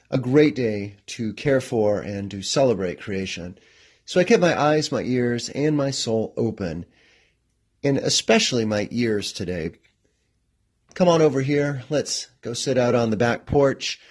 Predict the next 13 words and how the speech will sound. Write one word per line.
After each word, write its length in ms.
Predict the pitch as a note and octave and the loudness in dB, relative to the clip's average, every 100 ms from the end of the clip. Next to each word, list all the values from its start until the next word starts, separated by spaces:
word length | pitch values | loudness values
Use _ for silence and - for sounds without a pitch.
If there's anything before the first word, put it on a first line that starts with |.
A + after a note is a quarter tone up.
| - _ _ _ | -20 _ _ _
and 480 | G#2 G#2 G2+ G2+ F#2+ | -6 -4 -4 -6 -8
enjoy 680 | - A2+ G#2 A2+ A#2+ B2 A#2 | -6 -4 -2 2 4 4 4
the 100 | G2+ | 0
night 320 | G#2+ B2+ G#2+ | 0 0 -2
sounds. 640 | - A#2+ A#2 A#2 A#2 - - _ _ _ _ - | -2 0 0 0 0 -4 -10 _ _ _ _ -4
I'm 100 | A2 | 0
not 300 | G#2 - - | 0 -2 -10
sitting 320 | - A#2+ G#2+ | -6 0 0
out 140 | G2+ G2 | 0 -2
there 140 | F#2 | -2
tonight, 500 | - C3 F#3+ E3+ - | -2 2 4 4 2
but 140 | C#3+ | -4
I 240 | C3 B2+ | -2 -6